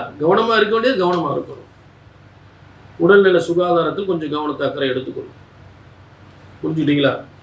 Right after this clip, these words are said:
எல்லாமே நல்லதா சொல்லிட்டு இருக்க முடியாது. சில பாதிப்புகள் இருக்கு, அதை கொஞ்சம் கவன-, கவனத்துல எடுத்துக்கணும். இப்போ உங்களுக்கு என்ன, வெற்றி ஸ்தானத்தில் சிவராஜயோகத்தில், அதாவது சிம்மராசிக்கு அதிபதியான சூரியனும் குருவும்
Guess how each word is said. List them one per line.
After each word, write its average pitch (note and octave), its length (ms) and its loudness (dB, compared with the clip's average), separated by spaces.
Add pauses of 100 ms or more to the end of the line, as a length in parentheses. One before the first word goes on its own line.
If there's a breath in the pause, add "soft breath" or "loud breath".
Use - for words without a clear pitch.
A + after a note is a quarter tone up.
(480)
எல்லாமே E3+ 420 4 (100)
நல்லதா D#3+ 380 0
சொல்லிட்டு C#3+ 260 -4
இருக்க C3+ 140 -12
முடியாது. A#2+ 260 -6
சில F3+ 160 2
பாதிப்புகள் F3+ 520 0
இருக்கு, G3+ 240 0
அதை G#3 120 0
கொஞ்சம் F3+ 260 0
கவன-, E3 240 -2
கவனத்துல D#3 340 -2
எடுத்துக்கணும். C3 480 -8 (1300)
இப்போ G3+ 240 2
உங்களுக்கு G#3 380 4
என்ன, A#3+ 140 4 (1900)
வெற்றி B3 320 4
ஸ்தானத்தில் B3 800 0
சிவராஜயோகத்தில், G#3 920 2
அதாவது G3+ 340 0
சிம்மராசிக்கு F#3+ 560 0
அதிபதியான F#3+ 460 0 (540)
சூரியனும் G#3 540 2
குருவும் G#3+ 340 0